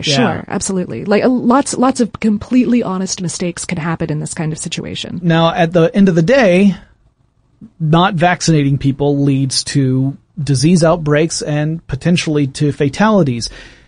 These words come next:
Speaker 1: As an example, uh, in California, back in twenty ten, there was an outbreak of pertussis, also known as whooping cough. Whooping cough had not been seen in any large numbers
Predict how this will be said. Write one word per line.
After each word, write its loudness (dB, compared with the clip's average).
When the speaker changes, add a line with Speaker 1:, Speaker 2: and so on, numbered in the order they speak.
Speaker 1:
As 2
an 4
example, 2
uh, 2
in 0
California, 2
back 2
in 4
twenty 2
ten, 4
there 2
was 6
an 6
outbreak 2
of 2
pertussis, 0
also 0
known 2
as 2
whooping 2
cough. -8
Whooping 6
cough 0
had 0
not 0
been 4
seen 2
in 4
any 6
large 2
numbers 4